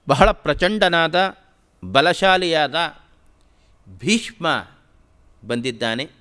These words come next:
ಆ ಭೀಷ್ಮನಿಗೆ ದ್ರೋಣರ ಸ್ನೇಹ. ಭೀಷ್ಮ ದ್ರೋಣರಿಂದ ಹಸ್ತಿನೆ ಭಾರೀ ಪ್ರಬಲವಾಗಿದೆ.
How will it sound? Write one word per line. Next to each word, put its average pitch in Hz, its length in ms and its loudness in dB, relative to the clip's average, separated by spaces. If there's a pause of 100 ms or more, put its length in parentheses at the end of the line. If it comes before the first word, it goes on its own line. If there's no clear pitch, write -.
(1600)
ಆ 165 220 4
ಭೀಷ್ಮನಿಗೆ 180 1000 -2 (1700)
ದ್ರೋಣರ 170 520 4 (640)
ಸ್ನೇಹ. 143 380 0 (1400)
ಭೀಷ್ಮ 226 400 2
ದ್ರೋಣರಿಂದ 175 720 0 (800)
ಹಸ್ತಿನೆ 165 720 0 (640)
ಭಾರೀ 156 360 2
ಪ್ರಬಲವಾಗಿದೆ. 131 840 -2